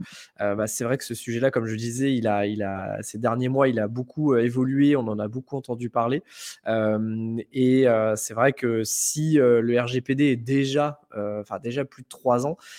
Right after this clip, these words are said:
euh, les, les lignes directrices de la cnil, en fait, sont applicables depuis, euh, depuis quelques mois.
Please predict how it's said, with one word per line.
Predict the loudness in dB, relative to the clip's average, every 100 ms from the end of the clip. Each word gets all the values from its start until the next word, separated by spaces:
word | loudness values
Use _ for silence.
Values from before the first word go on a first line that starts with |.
| -10 -2
euh, | 0 2 0 -2 -2
les, | -2 -2
les | -2
lignes | -2 0 0
directrices | 2 0 -2 -2
de |
la | 0 -2
cnil, | -2 -4
en | -4
fait, | -8
sont | -8 -8
applicables | -8 -6 -2 -2 0 -4
depuis, | -6 -12 -8 -2
euh, | -2 -2
depuis | -8 -10
quelques | -6 -4 -2
mois. | 0 0